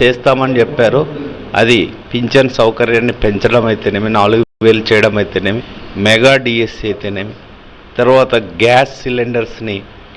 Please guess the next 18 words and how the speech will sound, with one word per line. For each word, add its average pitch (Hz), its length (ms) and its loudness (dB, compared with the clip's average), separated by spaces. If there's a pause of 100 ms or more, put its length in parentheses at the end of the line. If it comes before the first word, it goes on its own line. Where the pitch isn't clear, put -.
(160)
ఉచితంగా 131 540 0
ఇస్తామని 113 520 0
చెప్పడంలో 107 580 -2
అయితేనేమి, 101 560 -2 (600)
వీటిని 113 680 0 (220)
పరిశ్రమలు 135 580 2
తీసుకొచ్చి 127 680 -4 (420)
అమరావతి 135 840 2 (360)
లేని 131 340 0
రాజధానిగా 123 920 0 (100)
చేసిన 107 420 -2 (340)
ఈ 127 160 4
వైసీపీ 123 600 0
రాక్షస 107 480 0
గవర్నమెంట్లో 117 840 0 (440)
ఉన్న 120 160 2
అకృత్యాలన్నిటినీ 131 1300 0 (600)
ఎదిరించి, 139 680 0